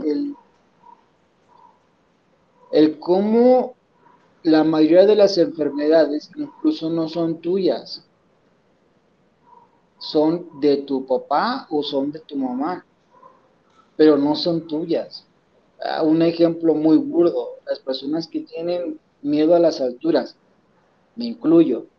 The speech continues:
yo tenía pavor a las alturas y tenía pavor a las serpientes,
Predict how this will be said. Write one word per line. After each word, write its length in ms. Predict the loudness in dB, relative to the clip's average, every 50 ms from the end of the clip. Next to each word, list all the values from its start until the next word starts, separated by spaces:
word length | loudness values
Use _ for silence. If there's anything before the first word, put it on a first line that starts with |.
| _
yo 200 | -2 0 0 0
tenía 440 | 2 2 2 2 2 0 0 -2 -2 -2
pavor 360 | -2 -2 0 0 2 2 4
a 80 | 4
las 180 | 2 2 0 -2
alturas 600 | -8 -14 -10 -4 -2 2 2 2 2 0 -8 -16 _ _ _ _ _ _ _ _ _ _ _ _ _ _ _ _ _ _ _ _ _ _ _ _ _ _ _ -6
y 120 | -6 -2
tenía 380 | 2 2 2 4 4 2 2 4
pavor 300 | 4 4 6 6 6 6
a 60 | 6
las 160 | 6 4 4
serpientes, 800 | 2 -2 -2 -2 -2 0 2 2 2 0 -4 -6 -8 -10 -10 -16